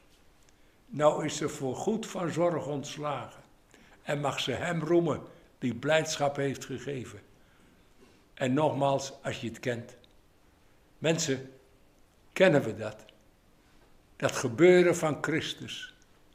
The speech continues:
Dat die eigenlijk van de Vader ook voor u gestuurd is.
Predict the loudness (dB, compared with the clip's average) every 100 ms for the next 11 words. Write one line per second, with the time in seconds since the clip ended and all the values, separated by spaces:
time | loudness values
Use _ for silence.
0 | _ _ _ _ _ _ _ 0 4 8
1 | 10 8 4 -2 -2 -2 0 6 8 8
2 | 4 0 -2 -4 -4 -2 -2 -4 -8 -6
3 | -4 -4 -6 -12 -14